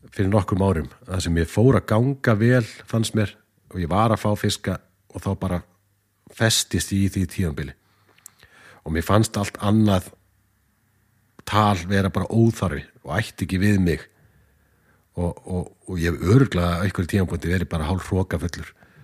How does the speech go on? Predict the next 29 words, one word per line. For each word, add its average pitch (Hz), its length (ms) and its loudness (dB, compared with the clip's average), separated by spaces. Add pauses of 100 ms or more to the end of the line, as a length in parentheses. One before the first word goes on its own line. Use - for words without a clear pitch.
(800)
Og, 80 240 -4 (460)
og - 80 -8
hérna, 80 400 -6 (1900)
en 92 140 4
núna 107 360 10
er 95 120 6
ég 92 60 6
mjög 104 440 8 (100)
opinn 90 380 -4
fyrir 90 160 -4
að - 80 -6
kynna 82 180 0
mér 76 140 -4
eitthvað 76 200 -6
nýtt. - 360 -16
Nema 92 440 2 (380)
euronymfing, 101 600 2 (640)
ég 98 120 -2
bara 82 180 0
ákvað 90 200 -4
það 90 120 -4
strax. - 340 -4 (460)
Ég 95 180 0
mun 90 140 -2
aldrei 98 580 0
vilja 104 320 0
gera 113 240 0
þetta 113 220 -4 (840)
og, 95 180 -4